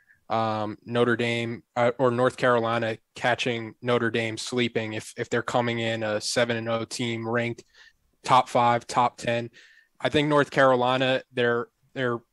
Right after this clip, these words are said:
trending towards having a top twenty offensive line, top twenty defensive line. But I think that no matter who Notre Dame kind of plugs in right now, that Notre Dame is gonna be right there. Now they're replacing Ian Book, who I loved Ian Book at,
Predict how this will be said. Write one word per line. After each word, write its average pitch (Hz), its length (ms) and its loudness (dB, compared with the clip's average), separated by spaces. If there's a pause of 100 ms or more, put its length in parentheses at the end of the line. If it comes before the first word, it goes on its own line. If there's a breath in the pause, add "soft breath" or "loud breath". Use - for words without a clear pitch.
trending 139 480 0
towards 131 340 2
having 123 440 0
a 113 220 -8
top - 340 0
twenty 127 380 -2
offensive 120 600 -4
line, 120 260 0
top - 280 -2
twenty 120 280 -4
defensive 120 500 -4
line. 127 280 2 (360 soft breath)
But 123 120 2
I 120 100 4
think - 440 -2
that 120 240 0
no 123 100 -4
matter 123 300 0
who 127 340 -4 (100)
Notre 120 280 -2
Dame 117 200 -4
kind 117 220 -2
of 113 80 -10
plugs 120 340 -4
in 120 140 -2
right 127 180 0
now, 131 280 -2 (340 soft breath)
that 117 160 -6
Notre 123 260 2
Dame 120 300 -2
is - 240 -10
gonna 117 180 -2
be 117 180 -2
right 117 260 0
there. 117 180 0
Now 113 220 -4
they're 113 160 -6
replacing 120 580 0
Ian 117 240 -4
Book, 120 240 -2
who 113 260 -4
I 117 120 0
loved 120 260 0
Ian 117 200 -6
Book 117 240 -6
at, 110 160 0